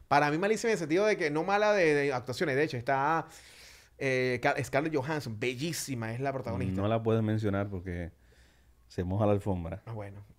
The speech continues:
Speaker 1: Scarlett Johansson es la
Speaker 2: Mi
Speaker 1: mujer más
Speaker 2: crush.
Speaker 1: bella de todas, ¿no?
Speaker 2: Sí, sí, sí,
Speaker 1: Yo
Speaker 2: sí,
Speaker 1: creo
Speaker 2: sí.
Speaker 1: que no hay una mujer más bella
Speaker 2: No,
Speaker 1: que ella.
Speaker 2: no, no,
Speaker 1: No.
Speaker 2: no hay, no hay.
Speaker 1: Entonces
Speaker 2: Bueno, Penélope Cruz.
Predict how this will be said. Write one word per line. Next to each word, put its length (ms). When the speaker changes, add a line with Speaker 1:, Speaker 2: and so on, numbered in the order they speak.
Speaker 1:
Scarlett 260
Johansson 300
es 60
la 60
Speaker 2:
Mi 60
Speaker 1:
mujer 180
más 120
Speaker 2:
crush. 120
Speaker 1:
bella 240
de 60
todas, 300
¿no? 120
Speaker 2:
Sí, 160
sí, 160
sí, 180
Speaker 1:
Yo 120
Speaker 2:
sí, 20
Speaker 1:
creo 120
Speaker 2:
sí. 40
Speaker 1:
que 40
no 140
hay 180
una 120
mujer 200
más 100
bella 140
Speaker 2:
No, 120
Speaker 1:
que 40
ella. 100
Speaker 2:
no, 140
no, 200
Speaker 1:
No. 120
Speaker 2:
no 80
hay, 200
no 80
hay. 60
Speaker 1:
Entonces 600
Speaker 2:
Bueno, 260
Penélope 380
Cruz. 240